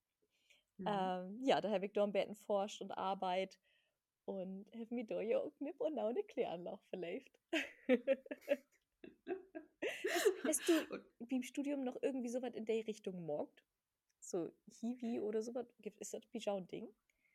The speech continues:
Speaker 1: Nee, das hab ich gar nicht gemorgt. Ähm, also Hiwi oder so, hab ich,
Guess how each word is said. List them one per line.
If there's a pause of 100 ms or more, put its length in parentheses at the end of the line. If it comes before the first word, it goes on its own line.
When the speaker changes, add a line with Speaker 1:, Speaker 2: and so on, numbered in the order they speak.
(920)
Speaker 1:
Nee,
das
hab
ich
gar
nicht
gemorgt.
Ähm, (500)
also (200)
Hiwi (340)
oder
so, (240)
hab
ich,